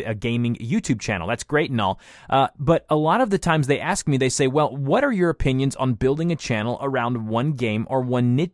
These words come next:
niche, a niche of games? Uh, are you worried about that game dying off and then the possibilities of your channel becoming obsolete?" So let me ask you that question.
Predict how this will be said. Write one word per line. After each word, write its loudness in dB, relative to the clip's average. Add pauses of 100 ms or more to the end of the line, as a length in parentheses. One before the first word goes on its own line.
niche, 0
a -6
niche 0
of -2
games? -2 (280)
Uh, 2
are 4
you 0
worried 4
about 2
that 0
game 0
dying 0
off 0
and -2
then 0
the -2
possibilities -2
of -2
your -2
channel -2 (180)
becoming 0
obsolete?" 0
So -2
let 2
me 0
ask -4
you 2
that 2
question. -2